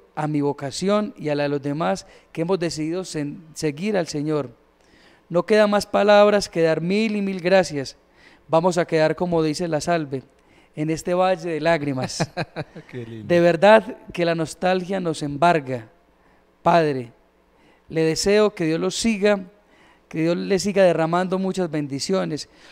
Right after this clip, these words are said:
Speaker 1: y ojalá no nos olvide y ore por nosotros. Cristian Aristizábal.
Speaker 2: Oh, Cristiancito, hombre, muchas gracias, Cristian.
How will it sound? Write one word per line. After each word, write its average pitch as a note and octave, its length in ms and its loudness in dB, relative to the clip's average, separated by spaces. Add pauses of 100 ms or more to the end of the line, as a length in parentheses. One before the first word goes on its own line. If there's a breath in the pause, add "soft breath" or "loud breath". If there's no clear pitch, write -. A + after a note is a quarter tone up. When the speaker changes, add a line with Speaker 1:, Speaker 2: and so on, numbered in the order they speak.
(120 loud breath)
Speaker 1:
y E3+ 100 -4
ojalá F3 340 2
no G#3 240 2
nos A3 180 0
olvide F#3 400 0
y F3+ 80 -2
ore F3+ 160 0
por D#3+ 180 -4
nosotros. D3+ 600 -4 (100)
Cristian F#3+ 400 -4
Aristizábal. D3 540 -8
Speaker 2:
Oh, C#3+ 260 -2
Cristiancito, B2 760 -2
hombre, A#2+ 180 -2
muchas A#2+ 260 -4
gracias, C3 400 -2
Cristian. C3 400 -6